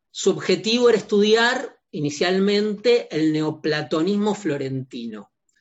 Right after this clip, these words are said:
Hago, hago un, abro un paréntesis aquí, y es necesario,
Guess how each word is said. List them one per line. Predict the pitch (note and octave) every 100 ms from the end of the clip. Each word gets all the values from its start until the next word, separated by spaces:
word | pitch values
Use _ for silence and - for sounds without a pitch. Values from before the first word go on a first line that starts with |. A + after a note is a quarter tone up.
| _ _ _ _ _ - - -
Hago, | A#3 C#4+ D4+ D4 B3 G#3+
hago | B3+ C4 B3
un, | A#3+ A#3 A3 G3+ F3 D#3 D#3 _ _ _ _ _ _ _ _ - _ -
abro | F#3+ A3+
un | A#3
paréntesis | - G3 A#3 F#3 E3 D#3+ D3+ -
aquí, | D3 - G3+ F#3 F#3 - -
y | E3+ D3+ -
es | G#3 A#3+
necesario, | A3+ B3 G3+ G#3+ G#3 A3